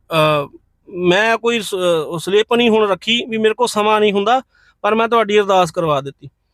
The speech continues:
ਤੇ ਉਹ ਮਾਤਾ ਜੀ ਮੈਨੂੰ ਕਹਿੰਦੇ ਕਿ ਬਾਕੀ ਪੈਸਿਆਂ ਦਾ ਤੁਸੀਂ ਕੀ ਕੀਤਾ? ਮੈਂ ਹੈਰਾਨ ਹੋ ਗਿਆ ਵੀ ਇਹਨਾਂ ਨੇ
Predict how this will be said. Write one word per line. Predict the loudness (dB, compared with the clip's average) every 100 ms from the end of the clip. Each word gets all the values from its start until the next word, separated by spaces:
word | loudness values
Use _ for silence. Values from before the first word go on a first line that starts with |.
| _ _
ਤੇ | 0
ਉਹ | 2
ਮਾਤਾ | 2 2 0 -2
ਜੀ | -2
ਮੈਨੂੰ | -4 -2
ਕਹਿੰਦੇ | 0 0
ਕਿ | 0
ਬਾਕੀ | -2 -2 -4
ਪੈਸਿਆਂ | -2 -2 0 0
ਦਾ | 0
ਤੁਸੀਂ | -2 -4 -4
ਕੀ | -6
ਕੀਤਾ? | -10 -6 -4 -6 _ _ _ 0
ਮੈਂ | 2 2 2 0
ਹੈਰਾਨ | -2 0 2 2 2
ਹੋ | 0
ਗਿਆ | 0 -2
ਵੀ | -2 -2
ਇਹਨਾਂ | -2
ਨੇ | 0